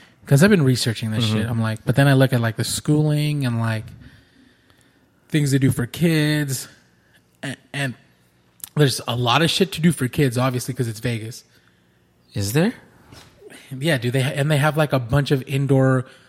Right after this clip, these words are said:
Speaker 1: trampoline parks, indoor, like, inflatable parks, just indoor museums. They have a bunch of stuff that's indoor, obviously, because it gets so hot during the summer. But I feel like they have, like, the lowest rating on schools.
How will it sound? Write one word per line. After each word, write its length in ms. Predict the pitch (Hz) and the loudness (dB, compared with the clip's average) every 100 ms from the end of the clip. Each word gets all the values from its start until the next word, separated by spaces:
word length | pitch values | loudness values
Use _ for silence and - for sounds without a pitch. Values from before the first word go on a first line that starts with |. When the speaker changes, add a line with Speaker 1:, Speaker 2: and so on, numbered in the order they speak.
| _ - | _ -4
Speaker 1:
trampoline 580 | 156 131 123 135 131 | -2 0 0 0 0
parks, 420 | - 123 123 - - | 0 0 -2 -4 -8
indoor, 360 | 135 135 127 127 | -4 0 2 2
like, 180 | 120 - | 0 -4
inflatable 640 | 117 - 135 131 123 123 | -8 -8 -4 -2 0 -2
parks, 480 | - 127 120 117 - | -2 -2 -2 -4 -6
just 240 | 127 120 - - - _ _ _ | -8 -8 -12 -20 -20 _ _ _
indoor 380 | 143 135 135 131 | -2 0 2 2
museums. 480 | 127 117 127 131 123 | 0 -2 -2 -2 -2
They 60 | |
have 160 | 139 170 | -2 -2
a 60 | |
bunch 280 | 135 156 170 | 4 4 4
of 60 | 160 | -4
stuff 220 | - 151 | -4 -2
that's 160 | 139 147 | -4 -6
indoor, 300 | 139 135 123 | -6 -6 -6
obviously, 400 | 123 123 120 117 | -6 -6 -8 -10
because 240 | 117 117 | -10 -12
it 80 | 113 | -12
gets 180 | 113 - | -12 -10
so 140 | 113 | -10
hot 260 | 113 117 120 | -6 -8 -6
during 160 | 120 113 | -6 -6
the 60 | |
summer. 340 | - 151 127 - - - - - | -2 0 0 -4 -10 -16 -18 -12
But 420 | 120 175 165 151 - - - | 4 6 6 0 -8 -20 -6
I 100 | 139 | -4
feel 180 | 131 156 | 0 2
like 160 | 147 123 | 2 2
they 80 | 139 | 0
have, 140 | 143 | 2
like, 160 | 143 123 | 2 2
the 80 | 123 | 0
lowest 460 | 123 127 131 - | 4 4 2 0
rating 360 | 123 123 120 117 | -2 0 0 -4
on 140 | 117 | -6
schools. 560 | - - 120 110 110 | -6 -2 -2 -2 -8